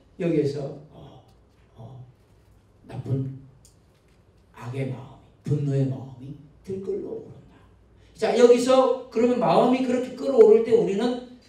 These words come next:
손과 입과, 어, 눈과 이 모든 동작이 이렇게 나타나죠. 으, 그리고 입에서 욕도 나오지. 이런 엑스, 엑스 하고 이렇게 되지 않습니까?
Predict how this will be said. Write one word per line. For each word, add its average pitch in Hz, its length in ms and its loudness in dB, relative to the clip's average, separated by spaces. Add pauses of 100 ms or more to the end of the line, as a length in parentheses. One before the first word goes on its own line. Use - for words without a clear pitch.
(160)
손과 214 840 0
입과, 190 680 -4 (240)
어, 185 80 -6 (140)
눈과 185 640 0
이 180 120 -6
모든 185 680 -4
동작이 180 480 -2 (320)
이렇게 180 120 -12
나타나죠. 143 420 -14 (300)
으, 214 640 2 (640)
그리고 208 180 -6
입에서 226 340 6
욕도 190 220 2
나오지. 185 360 -6
이런 330 360 -4
엑스, - 480 -8
엑스 - 440 -12
하고 - 600 -4
이렇게 - 240 -8
되지 - 240 -14
않습니까? - 420 -20